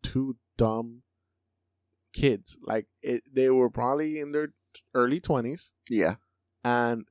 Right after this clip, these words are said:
Speaker 1: they were just dumb. But they, like, they were able to figure it out. I, I didn't like that their dad ended up being El Dolce.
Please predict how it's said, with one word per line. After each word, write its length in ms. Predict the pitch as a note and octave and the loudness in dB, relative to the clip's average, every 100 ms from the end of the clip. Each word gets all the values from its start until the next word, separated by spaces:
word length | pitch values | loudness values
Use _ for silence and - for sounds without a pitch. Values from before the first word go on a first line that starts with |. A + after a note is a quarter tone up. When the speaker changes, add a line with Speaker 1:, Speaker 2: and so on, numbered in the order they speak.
| _ | _
Speaker 1:
they 200 | G2+ A#2+ | -6 -2
were 120 | C3+ | -4
just 260 | - C#3+ - - | -6 -12 -14 -4
dumb. 380 | - F3+ C3 - _ _ _ _ _ _ | -4 -2 -6 -8 _ _ _ _ _ _
But 160 | E3+ D#3+ - | 2 4 -2
they, 260 | D#3+ C#3+ - | -4 -4 -2
like, 320 | C#3 C#3 B2 | 0 0 0
they 120 | C3+ | 0
were 160 | C#3+ D3+ | 2 -4
able 180 | E3+ E3+ | -8 -8
to 60 | |
figure 280 | D#3 F3 F3 | -6 -6 -4
it 80 | F#3+ | -4
out. 180 | G#3+ - - _ _ | -4 -6 -18 _ _
I, 200 | - F#3+ - _ | -2 -2 -6 _
I 100 | - E3 | 2 4
didn't 300 | F#3+ G3 D3 | 4 0 2
like 240 | C3+ D3 | 2 4
that 160 | D#3 C3+ | 0 4
their 160 | B2+ | 2
dad 480 | A2 - A2+ A#2 A#2+ | 2 0 2 4 4
ended 280 | A#2+ A#2 A#2 | 2 2 0
up 120 | A2 | 2
being 240 | G#2+ A#2 A#2 | 2 2 0
El 140 | A2 | -2
Dolce. 640 | G#2 G#2+ A2 - B2+ C#3 | 0 0 2 4 2 2